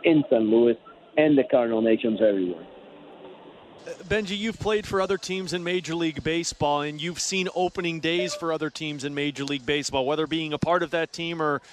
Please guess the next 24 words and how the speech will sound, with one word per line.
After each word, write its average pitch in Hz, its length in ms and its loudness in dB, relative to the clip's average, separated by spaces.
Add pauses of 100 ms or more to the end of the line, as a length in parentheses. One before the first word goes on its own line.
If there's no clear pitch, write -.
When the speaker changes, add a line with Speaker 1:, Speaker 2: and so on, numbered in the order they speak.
(120)
Speaker 2:
an 151 100 2
opponent 170 400 0
against 147 340 -4
that 143 220 -2
team. 143 280 -4 (400)
What 170 440 -2
is 262 180 -2
it 269 100 0
about 180 400 0 (260)
the 175 100 0
way 170 280 0
that 175 160 -4
Saint 170 380 -6
Louis 160 320 0
does 147 260 -2
opening 147 440 -2
day 139 320 -2
that 135 220 -4
sets - 360 -2
them 160 180 -2
apart 147 360 -2
from 139 160 -6
the 123 80 -6
rest? 110 480 -6